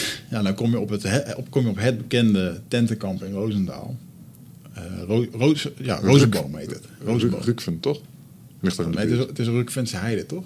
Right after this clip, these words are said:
Speaker 2: Ja, zoiets, ja.
Speaker 1: Ja,
Speaker 2: Hoe
Speaker 1: oké,
Speaker 2: het,
Speaker 1: maar
Speaker 2: hoe je het
Speaker 1: het,
Speaker 2: ook uitspreekt. Ja, oké,
Speaker 1: tent-,
Speaker 2: ja, het
Speaker 1: het heet, eh, volgens mij tentenkamp Rozen-, Rozenboom. Maar, ehm, waar de commando's getraind worden. Acht weken lang duurt die opleiding. En, ehm, ja, goed, je wordt dan vanaf het moment dat je daar bent,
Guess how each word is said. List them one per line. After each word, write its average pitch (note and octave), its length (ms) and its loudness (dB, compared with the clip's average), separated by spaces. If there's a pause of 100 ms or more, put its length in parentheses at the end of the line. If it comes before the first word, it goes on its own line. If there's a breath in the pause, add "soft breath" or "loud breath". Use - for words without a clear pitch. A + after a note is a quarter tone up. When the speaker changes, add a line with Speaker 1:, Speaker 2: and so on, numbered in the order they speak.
(100)
Speaker 2:
Ja, B2 220 8
zoiets, G#2+ 260 6
ja. G#2 200 6
Speaker 1:
Ja, F#2+ 140 4
Speaker 2:
Hoe A#2+ 80 4
Speaker 1:
oké, F#2 100 0
Speaker 2:
het, F2 120 2
Speaker 1:
maar E2+ 80 0
Speaker 2:
hoe G2+ 40 2
je F2 60 2
het F#2 100 4
Speaker 1:
het, B2+ 80 -2
Speaker 2:
ook F#2+ 60 -2
uitspreekt. F2+ 300 -2
Ja, E3 200 8
oké, D#3+ 100 10
Speaker 1:
tent-, C#3+ 140 10
Speaker 2:
ja, C3+ 240 10
het A2 260 4
Speaker 1:
het A#2+ 100 -2
heet, D#3 260 4 (120)
eh, B2 160 0
volgens A2 300 0
mij G#2+ 180 0
tentenkamp A#2 500 2
Rozen-, G#2 340 4 (240)
Rozenboom. G#2+ 480 2 (840 loud breath)
Maar, A2 280 0
ehm, G2+ 340 2 (520)
waar A#2 120 2
de C#3+ 60 6
commando's C3+ 400 0
getraind D3 300 -2
worden. - 240 -10 (1700 soft breath)
Acht C#3 200 2
weken A#2 220 6
lang C3 220 6
duurt C#3 180 6
die C#3 160 0
opleiding. C3+ 640 2
En, G2+ 380 2
ehm, F#2+ 600 0 (640)
ja, G2 300 -2
goed, G2+ 360 -8
je G2+ 120 0
wordt G#2 200 2
dan G2+ 400 0
vanaf G#2+ 340 -2
het G2 100 -6
moment G2+ 300 4
dat G2 160 -2
je F#2 60 -4
daar F2 140 -2
bent, A2 320 2